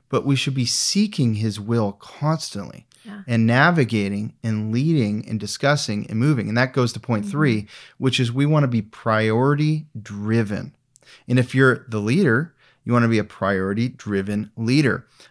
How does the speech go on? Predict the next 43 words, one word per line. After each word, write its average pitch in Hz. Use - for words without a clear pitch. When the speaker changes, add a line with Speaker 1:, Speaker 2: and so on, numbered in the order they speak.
Speaker 1:
I've 101
said 117
this 113
example 107
before, 127
but 117
it's 101
just -
a 107
really 104
good 120
one. 110
So 107
it, -
let's 123
picture 127
a 107
speedboat, 123
and 107
there's 101
shore 120
on 123
both 123
sides. 101
There's 98
not 117
a 110
lot 117
of 113
water, 98
but 147
enough 165
to 165
go 139
skiing. 139
And 123
you 131
have 135
your 117
family, 127
and 101
let's 117
say, 107